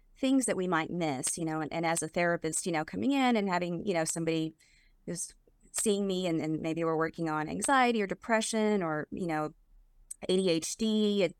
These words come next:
and they're having difficulty with planning and organization, they can definitely,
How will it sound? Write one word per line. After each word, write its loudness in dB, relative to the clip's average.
and 0
they're 0
having -2
difficulty -2
with -2
planning 4
and 0
organization, 0
they 2
can 2
definitely, 0